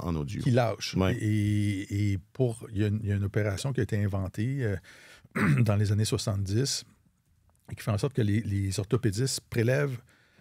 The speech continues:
Speaker 2: euh, un tendon dans l'autre bras du lanceur, euh, qui, donc un tendon est plus épais qu'un ligament, et ils étirent le tendon et ils font, ils remplacent le ligament qui est déchiré avec ce tendon-là.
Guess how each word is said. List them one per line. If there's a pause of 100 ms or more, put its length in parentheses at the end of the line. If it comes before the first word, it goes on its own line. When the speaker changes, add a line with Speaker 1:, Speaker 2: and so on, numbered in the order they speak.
(160)
Speaker 2:
euh, (180)
un (120)
tendon (260)
dans
l'autre
bras
du
lanceur, (260)
euh, (200)
qui,
donc
un
tendon
est
plus
épais
qu'un
ligament, (100)
et
ils
étirent
le
tendon (140)
et (140)
ils
font,
ils
remplacent
le
ligament
qui
est
déchiré (340)
avec
ce
tendon-là.